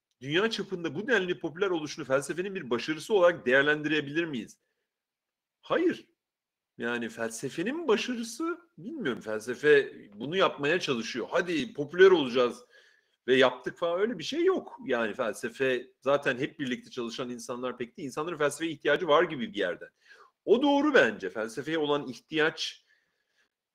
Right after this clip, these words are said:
ilginç bir konu. Bence bu böyle bir, e, ihtiyaç var. Nüksetti diyelim.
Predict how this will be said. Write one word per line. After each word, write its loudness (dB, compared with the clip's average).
ilginç -8
bir -12
konu. -10
Bence 0
bu -4
böyle 6
bir, -4
e, -2
ihtiyaç -4
var. -4
Nüksetti -10
diyelim. -8